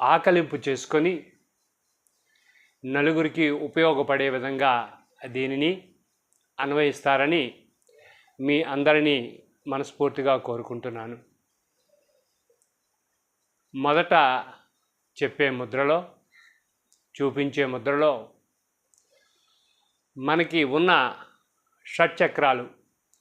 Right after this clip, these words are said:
ఈ ఏడు చక్రాలు ప్రధానమైనవి. మన అంగాలపైన, మనసుపైన పనిచేసేవి ఆరు చక్రాలు. మూలాధార, స్వాదిష్టాన, మణిపూర, అనాహత, విశుద్ధ, ఆజ్ఞ.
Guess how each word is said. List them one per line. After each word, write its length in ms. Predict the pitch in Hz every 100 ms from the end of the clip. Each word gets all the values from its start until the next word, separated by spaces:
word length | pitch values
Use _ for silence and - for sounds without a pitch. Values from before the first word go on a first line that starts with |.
| _ _ _ _ _ _ _ _ _ 165
ఈ 240 | 165 151
ఏడు 200 | 165 196
చక్రాలు 840 | 175 175 151 160 156 170 123 123 _ _ _ _ _ _ _ _ _ _ _ _ -
ప్రధానమైనవి. 1300 | 143 156 165 196 185 165 156 156 175 135 139 147 _ _ _ _ _ _ _ _ _ _ _ _ _ _ _ _ 135
మన 220 | 143 156 139 120 -
అంగాలపైన, 800 | 131 147 151 156 147 143 139 156
మనసుపైన 680 | 147 131 139 - 147 139 135
పనిచేసేవి 920 | 127 127 127 139 127 135 139 147 123 -
ఆరు 220 | 117 147
చక్రాలు. 580 | 147 131 - 123 117 113 _ _ _ _ _ _ _ _ _ _ _ _ 127
మూలాధార, 640 | 135 151 147 139 143 147
స్వాదిష్టాన, 760 | 151 - 127 135 139 - 139 151
మణిపూర, 500 | 131 127 127 139 143
అనాహత, 460 | 117 123 127 131 156
విశుద్ధ, 600 | 170 127 117 139 120 165
ఆజ్ఞ. 540 | - 123 131 120